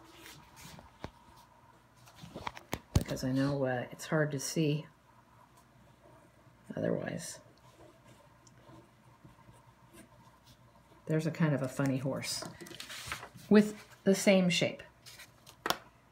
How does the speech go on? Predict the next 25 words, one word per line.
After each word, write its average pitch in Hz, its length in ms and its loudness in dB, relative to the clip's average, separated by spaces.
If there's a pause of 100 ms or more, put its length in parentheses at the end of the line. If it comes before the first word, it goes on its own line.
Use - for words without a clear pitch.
(300)
Okay, - 260 -2
so - 180 -2
how 226 200 6
do 269 80 2
we 262 120 4
draw 208 400 4
a 202 140 0
grid? 143 340 2
And 170 160 2
there's 208 360 4 (120)
a 175 60 0
finished 269 520 4
grid. 147 360 0 (920)
Again, 196 300 2
start 185 320 0
with 175 180 4 (240)
pencil. 190 480 0 (2500)
<clears throat> - 320 2 (180)
If 175 140 0
you're 196 100 4
using 226 260 4
Sharpie 214 360 2
like 170 200 2
I 180 140 4
was, 160 460 2